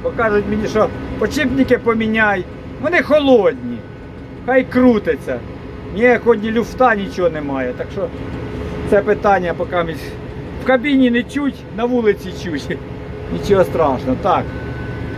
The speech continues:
Коротше, що ми сіємо? Бачите? Сіємо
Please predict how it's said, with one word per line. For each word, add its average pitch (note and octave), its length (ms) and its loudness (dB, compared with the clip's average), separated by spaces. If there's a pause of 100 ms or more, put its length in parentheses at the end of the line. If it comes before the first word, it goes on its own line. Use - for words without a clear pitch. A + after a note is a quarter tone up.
(2000)
Коротше, A#3+ 320 4
що D4+ 220 2
ми C#4+ 140 2
сіємо? F3 580 -2 (2500)
Бачите? - 380 0 (840)
Сіємо G#3+ 480 2